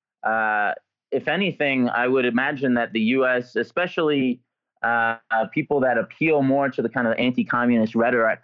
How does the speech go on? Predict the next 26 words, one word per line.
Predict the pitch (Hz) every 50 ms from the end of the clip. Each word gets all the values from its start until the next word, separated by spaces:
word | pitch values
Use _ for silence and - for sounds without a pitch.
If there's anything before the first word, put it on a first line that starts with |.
| -
that, | 113 107 104 - - _ -
that | 117 110 107 - _
plays | - 123 120 120 113 117
well | 117 117 117 117 117 113 110 110
on | 107 107 104
the | 101
right | 98 110 123 135 - -
in | 110
the | 104 104
U | 98 98 98 95
S. | 92 95 95 98 - _ _ _ _ _ _ _ _ _ _ -
Uh, | 107
I | 104 104 - 110 117 113 -
think | 147 143 139 135 - _ _ _ _ _ _ _ _ _ _ -
this, | 107 101 101 110 120 139 139 139 135 135
if | 131 123 110
anything, | 143 139 156 151 156 131 120
this | 120 117 120
could | - - 151 131 -
complicate | - 143 135 139 131 - 120 - - 104 95 98 95 - _ _ _ _ _
the | - 104 104 104
U | 101 98 98 95 101 110 110
S | 110 107 - -
relationship | 120 107 107 107 104 - - 107 101 - 117 107 -
with | 107 101 -
Com-, | - 107 107 104 95 82